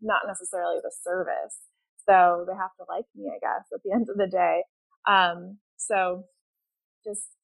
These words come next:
be real, humble, candid, have just, like, a, a true conversation, like it would be your friend. Um, and then we typically,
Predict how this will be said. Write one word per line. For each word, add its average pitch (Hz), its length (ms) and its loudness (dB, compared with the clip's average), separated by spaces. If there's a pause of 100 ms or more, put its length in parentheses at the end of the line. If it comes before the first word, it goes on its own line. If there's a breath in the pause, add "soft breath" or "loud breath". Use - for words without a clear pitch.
(240)
be 202 180 -2
real, 185 500 0 (200)
humble, 190 460 -2 (100)
candid, 196 500 -4 (500)
have 190 160 2
just, 190 180 -4
like, 190 180 2
a, 180 200 6 (640)
a 185 80 2 (180)
true 208 200 4
conversation, 208 600 0
like 170 180 -6
it - 140 -2
would 180 140 -4
be 180 80 -2
your 170 280 0
friend. 202 480 4 (460 soft breath)
Um, 185 300 4
and 220 160 2
then 214 160 0
we 226 200 0
typically, 196 680 0